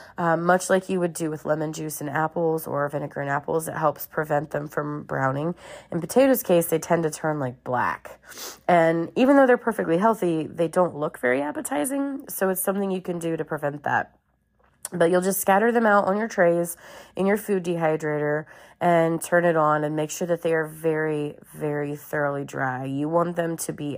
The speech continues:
absolutely crunchy and crispy to the point where they nearly turn to powder when you smush them. You don't want any trace of moisture. And what's great about potatoes,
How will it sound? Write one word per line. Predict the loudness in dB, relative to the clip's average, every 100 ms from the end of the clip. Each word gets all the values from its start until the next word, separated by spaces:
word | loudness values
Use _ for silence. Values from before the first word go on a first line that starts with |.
| 0
absolutely | 2 2 0 -4 -4 -4 -8
crunchy | -4 -2 -2 -4 -4
and | -6
crispy | -6 -6 -6 -6 -6 -6 -10 -20 -20 -10
to | 0
the | 0
point | 4 4 4
where | 0
they | 0
nearly | 0 0 -2
turn | -4 -6
to |
powder | -4 0 2 2 0
when | -4
you | -6
smush | -6 -8 -8
them. | -10 -12 -18 -20 -20 -18 -4
You | 0
don't |
want | 2 2
any | 0 0
trace | 0 -2 -2 -4
of | -6
moisture. | -8 -8 -6 -6 -6 _ _ -20 -20 0 4
And |
what's | 4 4
great | 4 4 6
about | 4 2 0
potatoes, | -2 2 2 2 0 -6